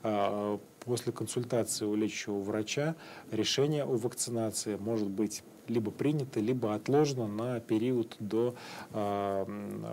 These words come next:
улучшения состояния здоровья. То есть мы сейчас не можем судить о тяжести, а, тех проявлений, которые возникли, о тех возможных последствиях, которые, а, могут дальше развиваться. Поэтому только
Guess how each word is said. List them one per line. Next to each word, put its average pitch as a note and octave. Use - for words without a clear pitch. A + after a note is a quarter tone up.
улучшения A2
состояния G#2+
здоровья. A2+
То -
есть G2+
мы B2+
сейчас C3
не B2+
можем B2
судить G#2+
о G#2
тяжести, A#2+
а, A2
тех A2
проявлений, G#2+
которые G2
возникли, G#2+
о F#2+
тех -
возможных A2+
последствиях, B2+
которые, G#2+
а, G#2+
могут G#2+
дальше A2+
развиваться. G#2
Поэтому A#2
только D3